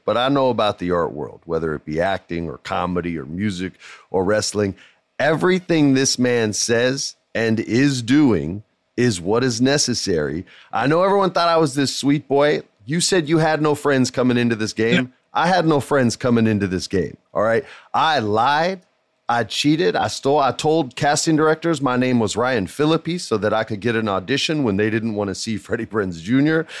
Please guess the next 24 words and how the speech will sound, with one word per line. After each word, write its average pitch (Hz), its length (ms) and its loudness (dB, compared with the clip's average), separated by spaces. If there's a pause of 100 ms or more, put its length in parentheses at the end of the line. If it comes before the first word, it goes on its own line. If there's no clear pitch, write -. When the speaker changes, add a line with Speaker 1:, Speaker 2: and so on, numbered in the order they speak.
(240)
Speaker 1:
I 143 120 2
did 147 280 0
whatever 151 880 0
was 123 260 0
necessary 110 840 0
to 95 100 -6
get 101 300 -2
in 147 100 2
the 143 100 4
room 101 520 2 (100)
and 104 240 -2
make 104 240 -4
the 95 80 -8
most 101 680 -2
of 101 200 -4
my 104 220 -2
opportunities. 101 880 -4 (420)
I 160 220 2
would 143 640 2
love 117 520 2 (200)
nothing 143 640 0
more 127 420 2 (320)
than 127 260 0
an 107 200 -2